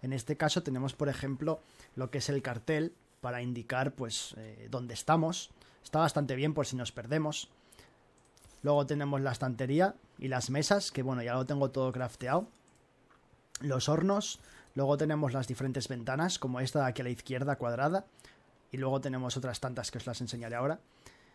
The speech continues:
Tenemos las herramientas o armas, ¿vale? Lo que queráis poner. Y luego tenemos esto que son, pues, como diferentes coleccionables que nosotros vamos a ir adquiriendo a la medida que avanzamos en el juego.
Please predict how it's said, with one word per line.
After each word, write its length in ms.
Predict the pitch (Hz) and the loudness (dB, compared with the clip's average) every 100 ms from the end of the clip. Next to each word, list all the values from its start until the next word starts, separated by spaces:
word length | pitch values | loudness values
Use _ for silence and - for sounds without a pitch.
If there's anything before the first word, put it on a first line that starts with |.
| - _ _ 139 | -20 _ _ -4
Tenemos 360 | 135 135 135 | 0 2 2
las 200 | 127 - | 0 -2
herramientas 720 | 127 123 139 156 170 175 - | -4 -2 -2 2 4 4 4
o 100 | 117 | 0
armas, 560 | 131 160 190 196 - - 123 | 2 4 4 2 -6 -10 -4
¿vale? 320 | 120 147 - - | -2 -2 -6 -8
Lo 100 | 113 | -8
que 120 | 107 | -8
queráis 340 | 107 110 113 | -10 -8 -8
poner. 400 | - 113 127 170 - _ _ _ _ _ | -8 -6 -4 -4 -6 _ _ _ _ _
Y 60 | 156 | 0
luego 220 | 170 175 | 4 4
tenemos 400 | 160 147 156 - | 4 2 2 2
esto 260 | 143 160 147 | 0 0 -2
que 80 | |
son, 220 | 139 135 135 | -2 -2 -2
pues, 180 | 131 | -2
como 460 | - 120 120 117 113 | -2 -2 -2 -2 -2
diferentes 520 | 117 131 135 131 156 - | -4 -4 -2 0 0 2
coleccionables 800 | 156 139 - 135 135 156 165 - | 2 2 0 2 4 4 2 2
que 100 | 135 | 0
nosotros 380 | 131 127 143 | 0 -2 -2
vamos 280 | 135 147 135 | -2 0 0
a 100 | 135 | 2
ir 120 | 143 | 2
adquiriendo 520 | 135 - 123 131 135 151 | 2 -2 -4 0 2 2
a 40 | |
la 60 | 127 | 2
medida 340 | 120 123 135 | -2 0 0
que 100 | 139 | 0
avanzamos 460 | 117 110 120 123 131 | -2 -2 -2 -2 -2
en 60 | |
el 80 | 107 | -4
juego. 320 | - 110 98 | -4 -6 -6